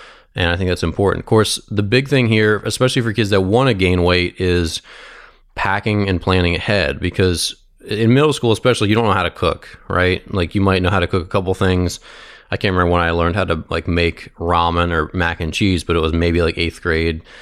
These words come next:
early high school. I don't know. Um, but obviously, if they don't know how to make that much, uh,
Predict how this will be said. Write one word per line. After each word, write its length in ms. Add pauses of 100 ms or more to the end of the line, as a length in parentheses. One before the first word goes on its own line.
(300)
early 200
high 180
school. 320
I 120
don't 140
know. 280 (560)
Um, 500 (360)
but 160
obviously, 480
if 100
they 100
don't 160
know 100
how 120
to 80
make 220
that 100
much, 480 (400)
uh, 340